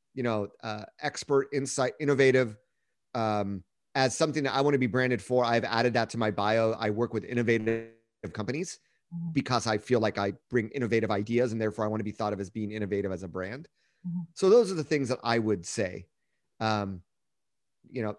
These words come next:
Speaker 1: expertise, insight, innovation, uh, but most of all, just, you know, trust and credibility.
Speaker 2: Okay. You just did half of it. The other half is in a language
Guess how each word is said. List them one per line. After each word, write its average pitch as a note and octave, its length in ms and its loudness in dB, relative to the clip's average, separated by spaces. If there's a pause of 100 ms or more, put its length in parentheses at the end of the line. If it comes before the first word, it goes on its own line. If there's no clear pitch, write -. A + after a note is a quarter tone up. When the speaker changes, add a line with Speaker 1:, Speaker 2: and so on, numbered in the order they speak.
Speaker 1:
expertise, C3+ 840 -4 (160)
insight, A#2 580 -2 (400)
innovation, A2+ 600 -2 (800)
uh, B2 60 0
but B2+ 160 0
most C#3 280 2
of A2+ 80 -2
all, A2 180 2
just, G#2+ 260 -8
you A#2+ 200 -6
know, A2 80 -2
trust B2 420 -2
and G#2+ 80 -6
credibility. G2 640 -6 (320)
Speaker 2:
Okay. F#3 140 -10 (580)
You G#3 240 0
just G#3 300 -2
did G3 400 0 (100)
half - 360 -4
of D#3+ 160 -8
it. - 180 -12
The F#3 160 0
other A3+ 140 2
half F#3+ 320 -6
is D#3 320 -8 (380)
in A3 160 6
a G#3+ 40 6
language G3 800 0